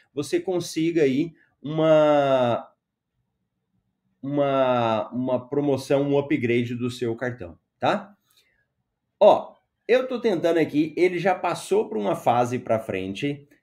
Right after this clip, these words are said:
mas eu não vou continuar aqui, que é muita informação, senão eu vou perder tempo no Café com Milhas,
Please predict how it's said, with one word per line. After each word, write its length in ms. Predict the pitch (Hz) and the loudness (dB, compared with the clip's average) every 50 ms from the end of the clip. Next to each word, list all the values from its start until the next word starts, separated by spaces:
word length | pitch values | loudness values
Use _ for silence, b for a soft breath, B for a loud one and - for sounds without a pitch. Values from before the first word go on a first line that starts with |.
| b _ | b _
mas 240 | - 135 147 160 165 | -6 -4 -2 -2 0
eu 140 | 190 185 180 | -2 -2 -2
não 160 | 208 233 247 | -2 -2 -2
vou 160 | 240 226 214 | 0 -2 0
continuar 480 | 220 202 185 190 - - 175 156 147 135 | 0 -2 -4 -4 -4 -2 0 2 2 2
aqui, 200 | 123 123 175 190 | 2 0 -2 -4
que 100 | 185 202 | -2 -2
é 40 | 165 | -2
muita 280 | 156 160 180 190 202 | 0 -2 -2 -2 -4
informação, 640 | 190 - - 180 175 175 160 156 - - 143 127 107 | -6 -4 -4 -4 -2 -2 -4 -2 0 2 2 2 2
senão 180 | 98 - 131 147 | 0 -2 -2 0
eu 40 | 180 | 0
vou 140 | 196 196 | -2 -2
perder 280 | 196 214 202 175 170 165 | 0 0 0 2 0 0
tempo 280 | 165 160 156 151 - 147 | 0 0 0 0 0 -2
no 80 | 143 | -4
Café 280 | 139 143 135 - 143 139 | -2 -4 -2 -2 -2 -4
com 100 | 139 139 | -2 0
Milhas, 420 | 123 123 139 160 180 175 175 - | 0 0 2 0 0 -2 -4 -8